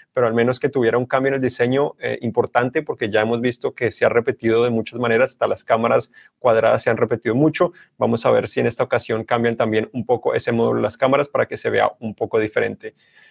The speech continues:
Otras novedades que me gustaría ver es más funciones en el lápiz óptico L S P. Sabemos que generación tras generación presentan más novedades, unas más útiles que otras, pero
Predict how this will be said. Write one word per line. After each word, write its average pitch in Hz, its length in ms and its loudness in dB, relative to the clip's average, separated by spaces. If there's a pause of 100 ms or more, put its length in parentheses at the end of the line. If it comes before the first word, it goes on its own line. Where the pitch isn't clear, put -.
(280)
Otras 147 280 0
novedades 156 320 0
que 160 40 -2
me 156 60 2
gustaría 135 480 0
ver 143 160 0
es 139 160 -2
más 165 300 -2
funciones 147 680 -2
en 123 80 -2
el 110 120 -2
lápiz 117 320 0
óptico 131 380 0
L 117 80 0
S 135 100 -4
P. 143 260 2
Sabemos 127 360 -2
que 139 80 0
generación 117 420 0
tras 120 160 -2
generación 120 420 -2
presentan 127 460 -2
más 170 140 0
novedades, 143 520 0
unas 180 280 2
más 165 200 -2
útiles 151 360 -4
que 147 100 2
otras, 139 300 0
pero 110 420 2